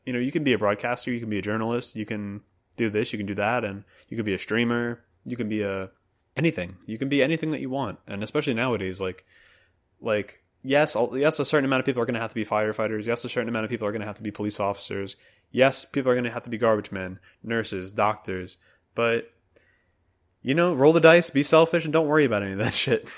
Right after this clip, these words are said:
If you wanna go to art school and you wanna be a fine artist, fucking do that. If you wanna, uh, you know, start a music page like, like, like we're starting, or like the Needle, the Needle Drop, or Sean C, or any of those people, you wanna do a YouTube thing, you wanna do a TikTok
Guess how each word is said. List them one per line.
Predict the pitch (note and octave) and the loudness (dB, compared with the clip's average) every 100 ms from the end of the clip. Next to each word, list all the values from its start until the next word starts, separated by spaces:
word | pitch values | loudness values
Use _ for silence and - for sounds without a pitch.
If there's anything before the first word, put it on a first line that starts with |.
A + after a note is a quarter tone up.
| - - | -20 -6
If | B2 | 2
you | D#3 | 4
wanna | F3 | 6
go | E3 | 8
to | D#3 | 8
art | A2 C3+ | 8 4
school | - D3+ | 2 0
and | C#3 | 2
you | |
wanna | B2+ B2+ | 2 2
be | A#2+ | 0
a | |
fine | - A#2 | 2 0
artist, | A#2 C#3 E3 - | 0 0 -2 -6
fucking | - E3 D#3+ | -4 -4 -2
do | D#3 | -2
that. | B2 F#2 - _ _ _ _ | -2 -2 -8 _ _ _ _
If | - C3+ | -6 -2
you | D3 | 0
wanna, | D#3 D#3 D#3 D#3 D3+ - | 2 4 4 4 2 0
uh, | A#2 B2 - | -6 -6 -10
you | C#3+ | -4
know, | B2+ G#2 - _ | -2 -4 -8 _
start | - - C3+ | -6 4 4
a | |
music | C3+ C#3 C#3 - | 6 2 0 2
page | C#3+ C#3+ C#3 | 2 2 2
like, | B2+ A2+ | 0 2
like, | A2 A2 | -2 -2
like | - A2 | -4 -4
we're | A2+ C3 | -2 -2
starting, | - C#3 D3 C3+ | 4 4 4 0
or | A2+ | -2
like | G#2+ A2 | -2 -4
the | G#2 | -4
Needle, | A2+ B2+ | -2 -2
the | B2 C3 | -2 -2
Needle | B2 C3 B2+ | 0 0 0
Drop, | C3+ C3 C3 A2+ | 2 2 2 0
or | A2 G#2+ G#2+ | -2 0 -2
Sean | - B2 A2+ | 0 0 0
C, | - B2 C3+ C3 | 0 0 2 2
or | |
any | A#2+ C3 | 0 -2
of | C#3+ | -2
those | C#3+ | -2
people, | D3 C#3+ | -2 -4
you | B2+ | -4
wanna | A#2 | -4
do | G#2+ | -4
a | G2 | -4
YouTube | G#2 C#3 C#3+ C3 | -2 -2 -2 -4
thing, | B2+ C3+ C3 | -4 -4 -4
you | C3 | -6
wanna | A2 G#2+ | -6 -6
do | G#2 | -6
a | G2 | -4
TikTok | B2+ - C3 C3 - | -4 -4 -6 -6 -8